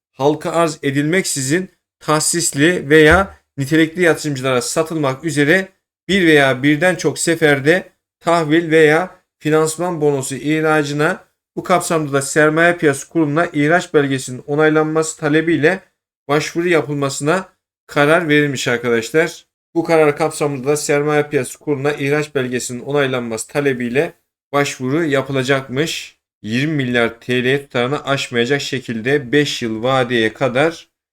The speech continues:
çeşitli vadelerde Türk lirası cinsinden tahvil veya finansman bonosu ihraç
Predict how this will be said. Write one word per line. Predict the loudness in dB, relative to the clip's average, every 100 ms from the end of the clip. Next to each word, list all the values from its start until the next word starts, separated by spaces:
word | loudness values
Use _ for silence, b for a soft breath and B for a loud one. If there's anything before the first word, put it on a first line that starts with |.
| _ -14
çeşitli | -8 -8 -6 -4
vadelerde | -2 0 -2 -2 0 0 -4
Türk | -8 -12 -6
lirası | -4 -4 -6
cinsinden | -8 -6 -6 -4 -4 -4 -8 _ _ _
tahvil | -2 0 -2 0
veya | 0 0 -2
finansman | -4 -6 -4 -4 -2
bonosu | -4 -4 -4 -6
ihraç | -4 -4 -2 -4 -6